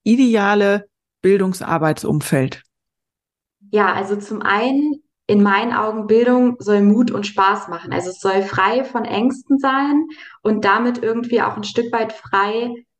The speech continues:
Speaker 2: ja, von diesem ganzen Konkurrenzkampf und Konkurrenzdruck. Also ich habe schon das Gefühl, gerade so in diesem Lernkontext, auch so wie es in der Schule ist, ähm, ist das für viele Schüler einfach überhaupt nicht das Richtige.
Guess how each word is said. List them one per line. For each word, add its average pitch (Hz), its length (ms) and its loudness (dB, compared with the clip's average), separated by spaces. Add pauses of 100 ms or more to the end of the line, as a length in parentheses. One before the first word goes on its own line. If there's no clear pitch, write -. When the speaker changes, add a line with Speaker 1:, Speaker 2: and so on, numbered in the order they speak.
(140)
Speaker 2:
ja, 208 220 2
von 214 220 -4
diesem 208 240 0
ganzen 208 340 -2
Konkurrenzkampf 233 2000 -2
und 214 220 -12
Konkurrenzdruck. 226 1400 0
Also 202 240 0
ich 202 140 0
habe 214 100 -2
schon 240 220 4
das 240 180 2
Gefühl, 240 400 4
gerade 220 320 2
so 208 120 0
in 208 100 0
diesem 202 360 -2 (200)
Lernkontext, 254 840 2
auch - 120 -2
so 208 160 -2
wie 214 100 4
es 214 80 2
in 208 120 2
der 196 100 4
Schule 262 440 4
ist, 262 160 0 (460)
ähm, 214 340 4
ist 208 180 2
das 220 140 2
für 220 120 4
viele 254 260 6
Schüler 240 480 4
einfach 208 240 -4
überhaupt 202 480 -2
nicht 202 180 -8
das 202 160 -8
Richtige. - 520 -2